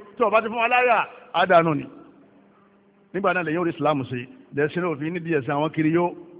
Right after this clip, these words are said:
Ipe ẹ kò lè, ẹ lè gbọ́ yé, kò lè yé yín. Ọ̀kan náà àwọn ọmọ tíṣà wa kan, àjọ ń bọ̀ láti skul kan tí mo máa ń lọ gbà kan báyìí. Ó wá jẹ́ bàbá pásítọ̀, mo gbé ní mọ́tò. Ìwọ́n ń béèrè pé àní ta ló, ta ló lọ́hùn? Ọlọ́hun wà lókè.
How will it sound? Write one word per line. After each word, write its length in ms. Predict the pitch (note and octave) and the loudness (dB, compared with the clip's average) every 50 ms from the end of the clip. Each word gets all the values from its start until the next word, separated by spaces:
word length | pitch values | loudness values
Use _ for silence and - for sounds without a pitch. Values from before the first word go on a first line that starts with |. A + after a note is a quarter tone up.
| - - - | -20 -18 -12
Ipe 220 | - E3 E3+ E3 F3 | -8 -8 -6 -4 -2
ẹ 180 | D#3+ D3+ D3 D3 | -2 -2 -2 -4
kò 160 | D3 C#3 C#3+ | -4 -6 -6
lè, 100 | C3+ C#3+ C#3+ C#3+ - | -6 -6 -8 -4 -4
ẹ 120 | D#3 C#3+ | -2 -2
lè 80 | C#3 C#3 | -2 -2
gbọ́ 200 | C#3 D#3 D#3 D#3+ | -2 -2 0 0
yé, 100 | D#3+ E3+ F3 F3+ - - - | 0 -2 -2 -6 -12 -14 -10
kò 100 | C#3+ C3 | -8 -4
lè 100 | C3+ C#3 | -4 -2
yé 160 | C#3+ D#3 D#3+ | -2 0 -2
yín. 240 | D#3+ D#3 E3 E3+ - - - - - - - - _ _ _ _ _ _ - | -2 -2 -4 -6 -10 -14 -20 -20 -20 -20 -20 -20 _ _ _ _ _ _ -16
Ọ̀kan 160 | C#3+ C3 E3+ G3 | -10 -6 -4 -2
náà 80 | G#3 F#3 | -2 0
àwọn 200 | E3+ E3 E3 E3 E3 E3 E3 E3 E3 D#3+ | 0 0 2 2 4 4 4 4 2 0
ọmọ 220 | D#3+ D#3+ D#3+ D#3 D3+ | -2 -4 -6 -8 -8
tíṣà 240 | - G3 - G3 E3 E3 | -8 -4 -2 0 2 2
wa 100 | D#3+ D3+ | 2 0
kan, 160 | - D3+ D3+ D#3 | 0 -2 -6 -6
àjọ 220 | C#3 D3 D#3+ F3 F3+ | -6 -6 -6 -6 -6
ń 40 | F#3 | -4
bọ̀ 160 | F3 D3+ - - - | -6 -6 -6 -8 -12
láti 220 | - E3+ F3+ C#3+ D3+ | -10 -10 -8 -8 -10
skul 200 | - - F#3 D3+ | -10 -10 -12 -8
kan 160 | - C#3+ C#3+ C3+ | -6 -6 -6 -6
tí 80 | C#3 | -6
mo 100 | D#3+ D3 | -8 -6
máa 120 | C3+ C#3 C3+ | -6 -6 -6
ń 40 | C#3 | -6
lọ 60 | C#3+ D3 | -4 -2
gbà 140 | C#3+ C3+ | -4 -4
kan 120 | C3 B2+ B2+ | -4 -4 -6
báyìí. 160 | C3+ B2+ - - - - - - _ _ _ _ _ _ _ _ _ _ _ _ _ - - | -6 -8 -10 -14 -20 -20 -20 -20 _ _ _ _ _ _ _ _ _ _ _ _ _ -20 -18
Ó 160 | C3+ D#3 D#3+ | -10 -6 -2
wá 120 | E3 E3 E3 | -2 -2 -2
jẹ́ 160 | D#3+ D#3+ E3 D3+ | -2 -4 -4 -2
bàbá 140 | C#3+ C#3+ | -2 -2
pásítọ̀, 360 | C#3+ D#3 D#3 C#3+ - D#3+ C3 - - - | 0 -2 -2 -2 -2 -6 -6 -6 -10 -10
mo 100 | C#3+ D3 | -10 -10
gbé 180 | D3 D3+ D3+ D3+ | -6 -4 -4 -4
ní 80 | D#3+ | -2
mọ́tò. 240 | D#3+ D#3 - D#3+ C#3+ A2 - - - - - - _ _ _ _ _ _ _ _ _ _ _ _ _ _ _ _ _ _ _ - | -4 -4 -4 -4 -6 -6 -8 -16 -20 -20 -20 -20 _ _ _ _ _ _ _ _ _ _ _ _ _ _ _ _ _ _ _ -8
Ìwọ́n 220 | D3 E3 F#3+ G3 F#3+ | -4 -2 -2 -2 0
ń 40 | F#3 | 0
béèrè 180 | G3 F3 D3 | -2 -2 -2
pé 120 | C3+ C#3+ D#3+ | -2 -4 -4
àní 180 | D3 C#3 D3+ D#3 | -2 -2 -4 -6
ta 100 | - - | -8 -8
ló, 80 | D#3+ E3 - | -10 -8 -4
ta 140 | D3+ D3+ | -4 -2
ló 100 | D3+ D3+ D3 | 0 0 0
lọ́hùn? 260 | D3 D#3+ D#3+ D3 C3 - - - - - - | 0 0 0 0 -2 -8 -14 -20 -18 -10 -6
Ọlọ́hun 300 | G#3 B3 B3 A#3+ G#3 G3+ | -2 -2 0 0 2 2
wà 100 | G3+ F3+ | 2 2
lókè. 340 | D#3+ F3+ F3 - E3 C#3+ | 2 0 -2 -4 -6 -6